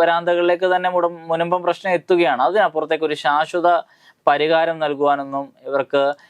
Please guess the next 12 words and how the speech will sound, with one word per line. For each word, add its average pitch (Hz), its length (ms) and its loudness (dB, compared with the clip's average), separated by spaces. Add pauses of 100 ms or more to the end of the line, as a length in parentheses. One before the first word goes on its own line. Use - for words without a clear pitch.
(180)
കഴിഞ്ഞിട്ടില്ല 139 640 0
എന്നത്, 131 480 -4 (140)
എന്നതാണ് 151 360 0
വാസ്തവം. 123 540 -2 (300)
ഇനി 190 200 -4
ഹൈബി 160 340 0
ഈഡനിലേക്ക് 165 380 0
വരുമ്പോൾ 127 300 -6
ഹൈബി 131 240 0
ഈഡൻ 139 240 -2
പാർലമെന്റ് 123 400 -2
നടത്തിയൊരു 113 520 -4